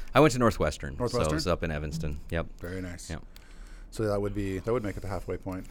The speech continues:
Speaker 2: Um,
Speaker 1: Well, I mean, technically, I think the, the Market Street exit is exactly halfway between our two locales, but, uh, we, we didn't know that, right? I,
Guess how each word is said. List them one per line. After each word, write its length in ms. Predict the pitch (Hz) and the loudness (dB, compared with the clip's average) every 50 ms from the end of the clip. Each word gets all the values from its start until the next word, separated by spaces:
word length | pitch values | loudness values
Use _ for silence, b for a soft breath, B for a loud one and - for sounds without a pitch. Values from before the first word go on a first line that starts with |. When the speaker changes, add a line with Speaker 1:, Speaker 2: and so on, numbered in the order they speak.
| - - | -10 -8
Speaker 2:
Um, 300 | 95 90 90 87 90 - - - - - | -8 -8 -8 -10 -12 -12 -14 -16 -8 2
Speaker 1:
Well, 140 | - 135 131 | 6 8 10
I 80 | 131 135 | 10 8
mean, 100 | 135 123 | 6 2
technically, 480 | - - 156 151 - 147 127 127 117 | 2 0 -2 0 -2 -2 2 2 2
I 20 | 110 | 2
think 360 | - - 120 110 107 - - | 2 0 -2 -2 -2 -2 -2
the, 320 | - 98 95 92 90 - - | 0 2 4 4 2 0 -2
the 240 | - 95 87 82 80 | -2 0 0 0 0
Market 340 | 73 90 98 107 - 107 - | 2 2 2 2 2 0 -8
Street 240 | - - 117 107 104 | -4 -2 0 4 4
exit 320 | 101 101 92 107 107 95 | 4 4 2 0 -2 0
is 140 | 98 87 85 | 0 -2 -2
exactly 440 | 85 78 85 95 95 90 - 98 90 | -4 2 4 4 4 4 4 0 2
halfway 380 | 98 92 87 - - 95 92 | 2 2 2 2 2 2 2
between 300 | 87 90 - - 101 90 | 2 0 -2 -2 -2 0
our 140 | 87 85 82 | 0 0 0
two 200 | - - 98 87 | 0 -2 -2 0
locales, 640 | 85 90 87 82 - 95 90 87 85 87 85 90 | 2 0 0 2 2 2 4 4 2 0 -2 -4
but, 240 | 80 80 78 - - | -6 -6 -6 -4 -2
uh, 180 | 87 82 80 78 B B B B B - | 0 0 0 -2 B B B B B -6
we, 400 | - 82 82 80 80 80 80 - - | -4 -2 -2 -2 -2 -4 -6 -8 -2
we 100 | 92 92 | -2 2
didn't 260 | 95 110 104 104 92 | 2 2 2 2 4
know 180 | 95 107 110 107 | 4 4 4 4
that, 220 | 80 76 71 69 - | 2 2 -2 0 0
right? 200 | 76 78 80 - | 0 -2 -2 0
I, 220 | - 82 87 82 | 0 0 0 0